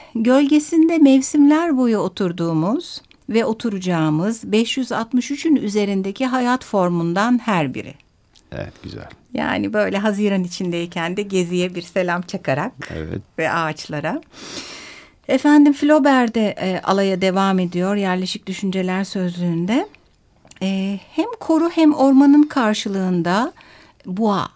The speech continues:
Speaker 1: diye geçiyor efendim, e, kelime.
Speaker 2: Bois.
Speaker 1: İns-, bois, evet. İnsana düş kurdurur. Şiir yazmaya elverişli bir yerdir.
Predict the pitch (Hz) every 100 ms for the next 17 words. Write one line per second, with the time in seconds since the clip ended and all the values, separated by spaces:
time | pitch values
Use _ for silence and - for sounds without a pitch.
0 | _ - 127 87 135 - - - 127 127
1 | 131 123 - 135 123 - - - - 160
2 | 151 202 427 - - - - - _ _
3 | - 101 294 311 - - - 180 151 -
4 | - 165 156 _ - - - _ 233 277
5 | 277 330 392 339 311 - 220 160 139 127
6 | 131 - _ _ _ _ _ _ - -
7 | 294 302 240 190 185 202 285 294 247 202
8 | 180 - 156 143 131 123 127 123 - -